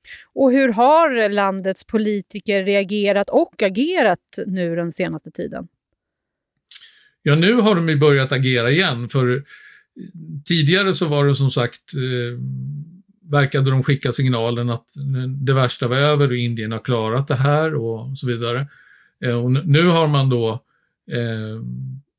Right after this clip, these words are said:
Speaker 2: återigen infört, eh, lockdown i ett antal, eh, delstater och stora städer som Mumbai och, och New Delhi,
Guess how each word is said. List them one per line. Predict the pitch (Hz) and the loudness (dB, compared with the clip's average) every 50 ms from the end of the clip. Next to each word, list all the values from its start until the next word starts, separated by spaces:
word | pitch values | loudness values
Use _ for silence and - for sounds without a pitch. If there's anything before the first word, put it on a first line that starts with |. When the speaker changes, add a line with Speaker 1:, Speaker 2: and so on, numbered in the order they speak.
| _ _ _ _ _ _ _ | _ _ _ _ _ _ _
Speaker 2:
återigen | - 151 156 147 147 - 156 147 143 127 120 117 113 113 120 143 - | -2 0 0 0 2 0 2 2 2 2 0 -2 -4 -6 -8 -10 -6
infört, | - 139 135 123 117 107 - - 120 113 110 - _ - - - - - _ _ _ _ _ - | -2 0 0 0 0 -2 -2 -2 -2 -2 -2 -6 _ -12 -12 -12 -12 -14 _ _ _ _ _ -12
eh, | 127 117 110 110 110 110 110 113 | -10 -8 -8 -8 -8 -8 -4 0
lockdown | 120 139 143 143 143 - - - 127 120 120 117 117 | 2 2 2 2 -2 -6 -4 -2 0 0 0 0 -2
i | |
ett | 113 107 - | -2 -2 -2
antal, | 117 117 113 - - 117 110 110 110 107 - _ _ _ _ _ _ _ _ - | -4 -4 -4 -4 -4 -2 -2 -4 -4 -6 -10 _ _ _ _ _ _ _ _ -12
eh, | - 110 107 110 110 107 107 107 113 113 117 117 120 131 131 131 | -10 -8 -8 -8 -8 -10 -10 -12 -12 -14 -14 -12 -14 -14 -12 -6
delstater | 123 123 139 131 120 113 - - - 147 123 127 120 - - 120 | -2 0 2 2 2 0 -4 -4 -2 0 2 2 0 0 -2 -4
och | 113 110 | -4 -2
stora | - - 127 113 113 117 120 | -2 0 0 0 0 -2 -2
städer | - - 127 123 123 123 123 117 117 110 | -2 -2 0 0 2 0 0 0 -2 -2
som | - 123 113 110 113 120 120 117 | -2 -4 -4 -4 -6 -8 -6 -4
Mumbai | 120 120 117 117 113 117 117 120 120 117 117 117 113 113 | -2 -2 -2 -2 -2 -2 0 0 0 0 0 0 -2 -2
och, | 107 107 107 110 123 - | -4 -4 -6 -8 -8 -8
och | 120 110 110 107 107 107 110 113 117 | -6 -6 -6 -6 -6 -8 -8 -6 -4
New | 117 120 120 | -2 -2 0
Delhi, | 113 127 127 127 131 123 113 110 113 110 | 0 0 2 2 2 2 0 0 -4 -6